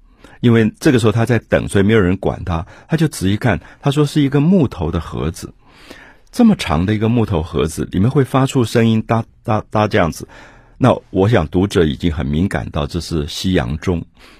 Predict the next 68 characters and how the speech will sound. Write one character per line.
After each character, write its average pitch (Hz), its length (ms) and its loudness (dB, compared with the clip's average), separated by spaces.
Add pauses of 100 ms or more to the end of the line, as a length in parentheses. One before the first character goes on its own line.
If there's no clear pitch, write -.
当 117 120 2
时 117 140 -2
荷 92 240 0
兰 87 240 2
进 117 260 2
口 69 220 -4
这 95 100 -4
种 78 120 0
上 101 260 0
发 101 240 0
条 82 180 -6
的 78 120 -6
西 - 180 -6
洋 76 220 -4
钟， 78 200 -6 (300)
可 107 100 -4
是 104 80 -2
乡 156 200 -2
下 160 120 -2
人 92 180 0
当 139 180 -2
然 110 160 0
没 85 160 -2
有 87 140 -2
看 - 300 -10
过， - 200 -10 (260)
因 123 100 2
为 110 80 6
那 104 120 4
是 98 120 -2
舶 90 220 -2
来 62 160 -4
品， - 240 -16 (400)
只 127 160 2
有 131 140 6
这 113 100 2
种 90 120 2
大 120 200 0
贵 98 220 2
族 80 240 -4
家 85 240 -2
里 65 180 -4 (200)
会 113 160 4
有 76 120 4
洋 69 260 -4
货， - 300 -4 (440)
所 151 140 2
以 147 40 2
他 160 100 2
就 156 100 0
觉 107 200 2
得 117 80 0
很 92 160 -2
奇 - 240 -4
怪。 - 200 -4 (240)
他 185 140 0
正 208 140 4
在 175 100 4
奇 - 220 0
怪， 143 160 2
在 135 100 2
那 139 60 4
边 139 160 4
仔 - 260 -4
细 131 180 -2
观 127 240 2
察 85 220 -2
说， 98 240 -4